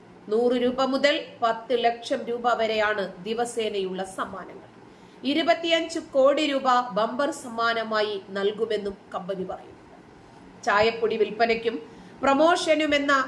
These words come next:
വ്യാജേന ചായപ്പൊടി പാക്കറ്റിന്റെ കൂടെ ലോട്ടറി ടിക്കറ്റ് വിൽക്കുന്നു എന്നാണ് എഫ് ഐ ആറിൽ പറയുന്നത്. ദിനം പ്രതി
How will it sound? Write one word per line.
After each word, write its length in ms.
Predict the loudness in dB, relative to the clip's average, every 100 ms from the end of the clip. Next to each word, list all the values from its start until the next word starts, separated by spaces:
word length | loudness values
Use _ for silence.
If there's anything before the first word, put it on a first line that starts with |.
| -2
വ്യാജേന 560 | 0 2 2 2 2 2 -2 -6 -18 -20 -20 -20 -20 -20 -20 -14 -4
ചായപ്പൊടി 440 | 0 2 2 0 2
പാക്കറ്റിന്റെ 480 | 0 -2 -6 -6 -4
കൂടെ 180 | -2 0 -2 -4 -2
ലോട്ടറി 460 | 0 0 -2 0 0
ടിക്കറ്റ് 340 | -2 -6 -6 -4
വിൽക്കുന്നു 380 | -6 -4 -6 -6 -6
എന്നാണ് 320 | -6 -4 -4 -4 -6
എഫ് 140 | -6 -4
ഐ 20 | -4 -4
ആറിൽ 160 | -6 -8
പറയുന്നത്. 400 | -10 -10 -14 -16 -18 -20 -20 -20 -20 -20 -20 -4 2
ദിനം 260 | 4 4 4
പ്രതി 280 | 4 4